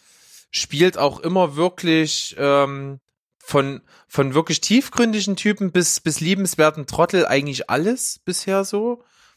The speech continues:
Und das, das finde ich auch cool und ich glaube, das ist auch ein richtig dufter Typ, um mal mit dem irgendwie um die Häuser zu ziehen.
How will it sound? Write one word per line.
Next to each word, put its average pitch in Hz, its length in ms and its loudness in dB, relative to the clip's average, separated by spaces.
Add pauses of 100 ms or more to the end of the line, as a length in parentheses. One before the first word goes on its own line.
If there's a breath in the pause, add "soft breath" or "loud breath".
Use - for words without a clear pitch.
(120)
Und - 100 -6
das, - 360 -2
das - 180 -2
finde 196 240 0
ich 175 160 -6
auch 151 300 0 (120)
cool 226 300 4
und 156 260 -2
ich - 140 -6
glaube, 190 320 4
das 170 180 0
ist 127 120 0
auch 151 120 6
ein 135 60 -6
richtig 143 380 -2
dufter 139 300 2
Typ, - 280 -2
um 120 140 -6
mal 123 160 4
mit 113 180 -2
dem 113 180 4
irgendwie 107 260 0
um 95 120 -2
die 95 80 0
Häuser 85 320 -2
zu 82 120 -12
ziehen. 78 300 -12